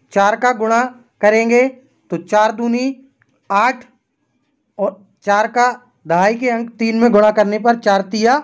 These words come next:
बारह। इस तरह बत्तीस का चार में गुणा करने पर एक सौ अट्ठाईस आएगा। अब हमें बत्तीस का गुणा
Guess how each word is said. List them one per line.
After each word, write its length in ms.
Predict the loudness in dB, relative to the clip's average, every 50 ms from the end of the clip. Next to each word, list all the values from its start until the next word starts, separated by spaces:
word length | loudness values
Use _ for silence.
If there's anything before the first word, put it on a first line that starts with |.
| -8 -16 _ _ _ _ _ _ -6
बारह। 420 | -2 0 0 0 0 -4 -6 -10 -14 -18 _ _ _ _ _
इस 200 | -6 -6 -4 -4 -2
तरह 320 | 0 2 2 2 0 0 -4 -10 -20 _ _ _ _ -4
बत्तीस 560 | -2 -2 -2 -4 -4 -2 0 2 2 0 0
का 380 | 0 0 0 0 0 -2 -6 -12 _ _ _ _ _ _
चार 260 | -2 0 0 0 -2 -2
में 180 | -4 -6 -6 -4
गुणा 220 | -4 -2 -2 -2
करने 340 | -2 -2 -4 -4 -4 -6 -6 -2
पर 300 | 0 2 2 0 0 -6 -16 _ _ _ -2 -2
एक 180 | -2 -2 -2
सौ 140 | -2 -2 -2
अट्ठाईस 680 | 0 0 -2 -4 -2 -2 0 0 0 0 -2 -6 -10 -16 _ _ _ _ _ _ _ _ _ _ _ -2
आएगा। 420 | -2 0 -2 -4 -6 -10 -10 -12 -18 _ _ _ _ _ _ -2
अब 180 | -2 0 0 0
हमें 440 | 0 -2 -2 -4 -4 -6 -8 -12 -18 _ _ _ _ _
बत्तीस 560 | -4 -2 -2 -2 -4 -4 -2 0 0 0 0 -2
का 160 | 0 0 0 0
गुणा 300 | 0 -2 0 0 0